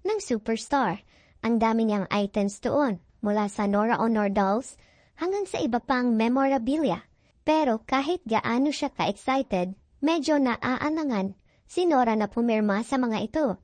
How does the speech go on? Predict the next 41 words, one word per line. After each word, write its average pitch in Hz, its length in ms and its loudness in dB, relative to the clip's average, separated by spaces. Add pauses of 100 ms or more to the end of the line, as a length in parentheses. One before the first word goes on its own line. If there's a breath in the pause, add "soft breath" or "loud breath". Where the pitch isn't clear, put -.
Pero 240 240 0
syempre, 247 680 -2 (180)
ginawa 320 460 2
pa 285 100 0
rin 262 220 2
niya 214 100 -2
ito 240 380 -2 (400 soft breath)
para 370 260 2
sa 339 160 -2
hinihinging 254 600 2
donasyon. 180 580 0 (220)
Sabi 311 420 0
ni 302 140 0
Nora 240 340 0
kay 196 140 2
Boss 220 320 -2
Toyo, 190 420 0 (140)
"Kaya 381 240 2
ko 339 80 -10
po 277 160 0
dinala 220 480 0
para 220 240 0
makita 208 480 -2
po 214 160 0
ninyo. 170 400 -4 (240)
Ang 320 160 -2
pakay 349 340 0
ko 285 140 -4
po 233 180 -2
talaga 214 560 0
ay 214 140 -2
para 233 180 2
makatulong 233 640 0
po 226 140 -6
kayo 196 340 2
sa 214 160 -2
mga 214 220 -2
kababayan 190 560 0
po 196 100 -4
natin 277 460 -2 (240 soft breath)
na 349 160 2